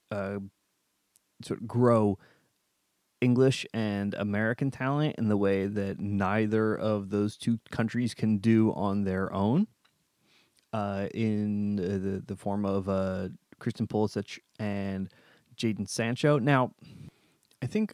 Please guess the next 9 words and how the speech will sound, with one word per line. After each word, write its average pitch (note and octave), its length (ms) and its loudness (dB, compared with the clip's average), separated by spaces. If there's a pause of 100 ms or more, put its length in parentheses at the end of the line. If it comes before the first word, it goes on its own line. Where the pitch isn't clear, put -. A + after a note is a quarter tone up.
(100)
I A#2+ 140 0
end G#2+ 240 0
up G2+ 160 0 (320)
pronouncing G2 920 -6 (220)
Pulisic's G2+ 1160 -6 (140)
name F#2+ 420 -4 (140)
differently G2 440 -4
every G2 200 -4
time. G#2+ 140 -4